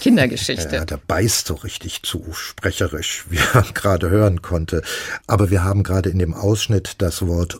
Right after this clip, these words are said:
Speaker 2: Mutprobe gehört. Und für ein Kind wie Jakob ist das sicherlich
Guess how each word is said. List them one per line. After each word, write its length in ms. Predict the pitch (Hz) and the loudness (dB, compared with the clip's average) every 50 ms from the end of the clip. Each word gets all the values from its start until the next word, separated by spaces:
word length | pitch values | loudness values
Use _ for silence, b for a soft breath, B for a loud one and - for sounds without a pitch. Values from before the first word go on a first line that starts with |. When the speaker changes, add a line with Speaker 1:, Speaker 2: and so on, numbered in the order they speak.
| - - | -10 -6
Speaker 2:
Mutprobe 920 | 80 80 85 95 120 160 196 - - - - - 117 107 101 - 82 82 - | -2 0 4 4 6 6 6 4 2 0 4 6 6 6 6 4 2 0 0
gehört. 640 | - 92 76 82 78 - - 87 98 123 147 - | 2 0 0 0 0 0 2 4 4 4 4 2
Und 260 | - - 101 95 90 - | -2 -2 -2 -2 -2 -4
für 420 | - - - 107 98 90 - - | -6 -4 0 0 0 0 -2 -4
ein 400 | - 95 92 90 87 87 87 - | -2 0 0 0 0 0 -2 -4
Kind 320 | - - - 113 127 - - | -6 -2 -2 -2 -2 0 0
wie 80 | 107 95 | 0 0
Jakob 500 | 87 92 95 117 - - 123 98 - - | 0 0 -2 -2 0 -2 -2 -2 -4 -6
ist 280 | - - - - - | -6 -6 -6 -6 -4
das 360 | 98 87 82 - - - - 90 | -4 -4 -4 -4 -8 -10 -6 -2
sicherlich 560 | 98 104 - - 90 80 76 82 - - | -2 -2 -2 -2 -4 -4 -4 -4 -6 -8